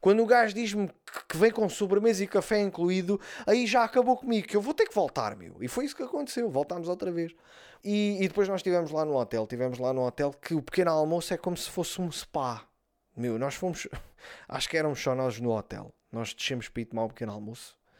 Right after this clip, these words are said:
E, eh, a empregada, dormiram bem, dormiram bem. Agora vamos ter um almo-, um pequeno almoço. Sentam-se ali. Eu trago primeiro as bebidas e depois trago, trago os croissants.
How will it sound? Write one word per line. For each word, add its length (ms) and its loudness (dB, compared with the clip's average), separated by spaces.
E, 200 -2
eh, 800 0
a 20 0
empregada, 760 -4
dormiram 360 -16
bem, 380 -14
dormiram 340 -18
bem. 160 -14
Agora 400 -12
vamos 220 -14
ter 160 -20
um 80 -20
almo-, 500 -20
um 40 -20
pequeno 300 -18
almoço. 500 -16
Sentam-se 840 -10
ali. 200 -16
Eu 100 -20
trago 440 -10
primeiro 500 -14
as 120 -8
bebidas 880 -14
e 40 -20
depois 300 -16
trago, 400 -16
trago 240 -12
os 120 -8
croissants. 840 -8